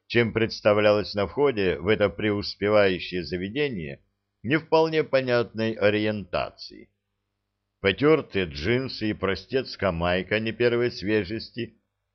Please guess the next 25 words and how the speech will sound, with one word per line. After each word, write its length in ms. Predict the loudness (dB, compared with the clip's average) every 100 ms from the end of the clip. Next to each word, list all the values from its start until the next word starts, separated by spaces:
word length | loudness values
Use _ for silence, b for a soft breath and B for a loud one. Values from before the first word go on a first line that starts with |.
| _ -2
были 280 | 2 4
бы 480 | 4 6 6 4 -4 _ _ _ -4
не 100 | -2
к 120 | 2
лицу 340 | 0 0 -2 2
даже 360 | 4 6 2
водителю 600 | 2 0 0 -2 -2 -2
в 100 | -6
подобной 600 | -2 0 2 0 -2 -4 -4
фирме. 640 | -6 -6 -6 -10 -18 -20 _ _ _ _ _ _ _ 0
Да 100 | 2
и 100 | 4
кабинет 580 | 2 0 2 2 2 -2
Михаилу 540 | -2 2 2 2 0
Моисеевичу 920 | 0 -2 -2 0 2 0 -4 -4 -4 -6 _ _ _
отвели 420 | -6 0 0 2 -4
странный, 880 | 0 4 6 4 2 -12 -16 -18 _ _ _ _
по 120 | -2 0
существу 720 | 0 -4 -2 -2 -4 -6 -6
предбанник, 840 | -2 -4 4 4 4 -2 -8 -12 _ _ _ _ _ _
где 260 | 0 2
обычно 340 | 4 2 -2 -6
сидит 420 | -6 -6 -6 -6
не 240 | -6 -4
зам, 500 | 0 2 4 2 -2